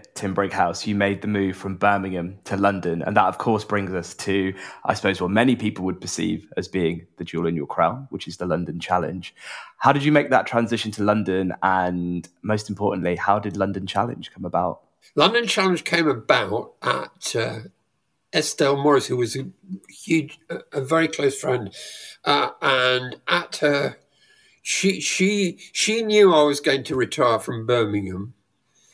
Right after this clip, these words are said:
Speaker 2: and she was about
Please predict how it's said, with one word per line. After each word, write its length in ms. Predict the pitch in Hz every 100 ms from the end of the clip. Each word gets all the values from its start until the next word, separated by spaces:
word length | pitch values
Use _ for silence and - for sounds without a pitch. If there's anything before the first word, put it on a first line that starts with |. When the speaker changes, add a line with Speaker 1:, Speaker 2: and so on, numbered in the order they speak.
| _ - _ _
Speaker 2:
and 600 | 131 127 123 123 113 - _ _ _ _ _ -
she 840 | - - - 170 165 156 139 131 - _ _ _ _ _ _ _ _ _
was 420 | - 143 160 151
about 720 | 160 127 - 151 135 - -